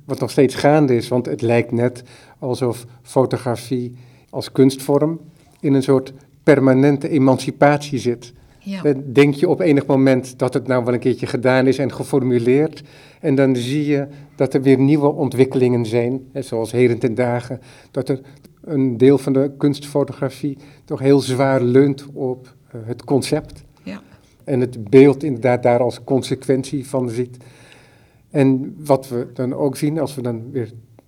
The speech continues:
Speaker 1: helemaal teruggaan, en dat is ook wel onderwerp geweest van tentoonstellingen, al, ook bij jullie buren, Amerikaanse tentoonstelling die naar Amsterdam is gekomen, Snapshot,
Speaker 2: Ja.
Speaker 1: jou wel bekend,
Speaker 2: Ja.
Speaker 1: een prachtige catalogus van Yale University.
Speaker 2: Ja.
Speaker 1: En daarin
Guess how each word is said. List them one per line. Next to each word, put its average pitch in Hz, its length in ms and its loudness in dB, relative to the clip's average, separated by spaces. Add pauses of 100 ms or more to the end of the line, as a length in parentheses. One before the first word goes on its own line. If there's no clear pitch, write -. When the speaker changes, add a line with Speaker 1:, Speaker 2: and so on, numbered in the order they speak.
(140)
Speaker 1:
helemaal 127 340 -4
teruggaan, 151 540 0
en 151 100 -4
dat 127 120 -2
is - 80 -8
ook 143 120 0
wel 160 80 -6
onderwerp 131 440 0
geweest 127 360 -2
van 131 140 -8
tentoonstellingen, 135 800 -4
al, 143 260 -2
ook 147 180 -4
bij 135 100 -2
jullie 123 200 -2
buren, 139 600 -2 (180)
Amerikaanse 127 640 -2
tentoonstelling 127 680 -4
die 120 100 -6
naar 117 160 -6
Amsterdam 123 420 -4
is 131 80 -4
gekomen, 131 440 -2
Snapshot, 139 640 -6
Speaker 2:
Ja. - 40 -20 (240)
Speaker 1:
jou 117 200 -4
wel 127 180 4
bekend, 139 440 -2 (200)
Speaker 2:
Ja. 160 140 -14
Speaker 1:
een 123 160 -6
prachtige 127 380 -4
catalogus 127 580 -6
van 123 200 -4
Yale 123 240 0
University. 123 720 -6 (220)
Speaker 2:
Ja. 151 200 -14
Speaker 1:
En 123 500 -2 (1200)
daarin 131 760 0